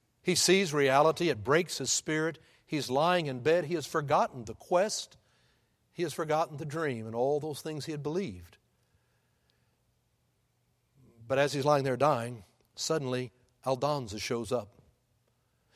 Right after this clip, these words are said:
She comes and she kneels by his bedside, and she says, "Don't you remember me?" "No." "Surely you must remember me."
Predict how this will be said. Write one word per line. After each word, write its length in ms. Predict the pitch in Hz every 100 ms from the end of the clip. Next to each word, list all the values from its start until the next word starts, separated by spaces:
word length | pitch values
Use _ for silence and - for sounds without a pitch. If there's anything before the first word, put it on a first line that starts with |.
| -
She 160 | - 202
comes 340 | 190 202 180
and 100 | 165
she 140 | - 175
kneels 380 | 165 214 175
by 140 | 151 151
his 180 | 151 143
bedside, 720 | 185 233 - 147 117 113 107 _ _ _ _ _ _ -
and 100 | 170
she 100 | 202
says, 280 | 208 196 - - _ _ _ _ _ _ _ -
"Don't 240 | 175 151
you 80 | 170
remember 320 | 160 170 170
me?" 300 | 175 175 147 _ _ _ _ _ _ _ _ _ _ _ _ _ _ _ _ _ -
"No." 400 | 110 120 123 123 _ _ _ _ _ _ _ _ _ -
"Surely 460 | - 311 311 285 214
you 140 | 196
must 200 | 196 -
remember 360 | 196 208 196 190
me." 340 | 208 254 240